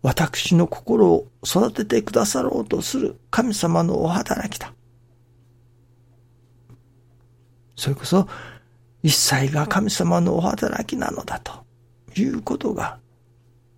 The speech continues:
わかる。実感としていただけれるようになったならば、それはありがたい世界に住むことができるようになるでしょうね。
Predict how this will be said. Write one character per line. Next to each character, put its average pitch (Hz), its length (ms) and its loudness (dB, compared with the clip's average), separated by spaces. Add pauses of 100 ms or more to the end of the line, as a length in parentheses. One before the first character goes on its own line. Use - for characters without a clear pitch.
(720)
わ 147 160 -2
か - 180 -4
る。 - 160 -18 (200)
実 139 260 2 (140)
感 247 260 0
と - 240 -4
し - 100 -4
て - 300 -4
い 185 140 0
た 202 140 0
だ 101 140 2
け - 160 4
れ 85 160 0
る - 140 0
よ - 200 4
う - 60 -2
に 170 140 -6
な 190 120 0
っ - 160 -10
た - 100 -8
な 160 160 -4
ら - 140 -10
ば、 - 180 -12 (3000)
そ - 180 -8
れ 135 100 -6
は 160 220 0 (440)
あ 131 100 0
り 143 120 2
が 143 120 0
た 139 160 -4
い 139 100 -2
世 - 160 -2
界 143 260 -4
に 139 220 -6 (360)
住 - 260 0
む 143 80 2
こ - 120 -6
と 160 120 -4
が 160 240 -4 (140)
で 151 120 -2
き - 140 -6
る - 140 -4
よ - 140 0
う - 60 -6
に - 220 -12 (200)
な 139 120 0
る 165 120 -6
で 139 100 -8
し - 160 -4
ょ - 160 -10
う 170 40 -6
ね。 185 200 -6